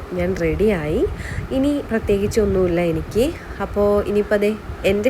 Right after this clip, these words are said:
കഴിഞ്ഞപ്പോൾ അവൾക്ക് ഹെയർ ചെയ്തുകൊണ്ടിരിക്കുകയാണ്. ആ, അവൾക്കും ദേ വിഗ് വെച്ച് എല്ലാം പറ്റിപ്പാണ് ഞങ്ങൾ വിഗും മേക്കപ്പും. അപ്പോൾ എന്താണ്, ഉം, ലെങ്ത് ഇല്ല.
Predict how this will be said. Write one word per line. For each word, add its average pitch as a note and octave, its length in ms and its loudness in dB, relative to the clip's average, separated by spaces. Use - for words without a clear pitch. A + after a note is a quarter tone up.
കഴിഞ്ഞപ്പോൾ G#3 440 2
അവൾക്ക് G3+ 460 2
ഹെയർ G3+ 260 8
ചെയ്തുകൊണ്ടിരിക്കുകയാണ്. F#3+ 920 4
ആ, G3 80 2
അവൾക്കും G3+ 420 2
ദേ A3+ 120 6
വിഗ് F#3 320 4
വെച്ച് G3+ 360 4
എല്ലാം G#3 380 6
പറ്റിപ്പാണ് A3 480 4
ഞങ്ങൾ G3 280 4
വിഗും A#3+ 440 6
മേക്കപ്പും. D#4+ 680 4
അപ്പോൾ A3 240 0
എന്താണ്, F#3 720 0
ഉം, - 200 -8
ലെങ്ത് A#3 340 4
ഇല്ല. G3 180 8